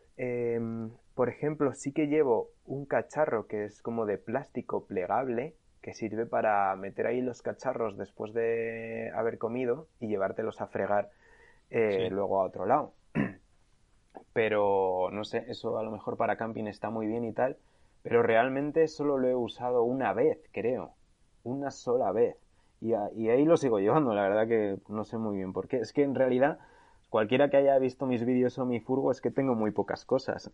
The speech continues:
Speaker 1: y, y me sobra espacio. <laughs> Entonces tampoco tengo la necesidad de quitarlo. Eh, y el resto de cosas es que las uso. Recuerdo que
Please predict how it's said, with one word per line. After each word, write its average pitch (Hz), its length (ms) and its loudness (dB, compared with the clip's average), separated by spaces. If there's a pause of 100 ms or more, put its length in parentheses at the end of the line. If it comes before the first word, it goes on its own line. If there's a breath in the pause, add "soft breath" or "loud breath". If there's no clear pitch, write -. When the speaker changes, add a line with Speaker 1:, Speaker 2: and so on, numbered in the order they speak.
Speaker 1:
y, 95 480 -2
y 107 40 -4
me 101 120 -2
sobra 101 280 0
espacio. - 480 -8 (120)
<laughs> - 140 -20
Entonces 117 400 -4
tampoco 110 540 -2 (320 loud breath)
tengo 131 260 0
la 113 120 0
necesidad 117 580 -4
de 110 140 0
quitarlo. 101 580 0 (540 loud breath)
Eh, 92 600 -2 (220)
y 131 120 0
el 123 100 2
resto 160 360 4
de 165 140 4
cosas 170 320 -2
es 160 180 -8
que 185 160 0
las 107 260 -4
uso. 127 440 -6
Recuerdo 143 440 0
que 156 260 2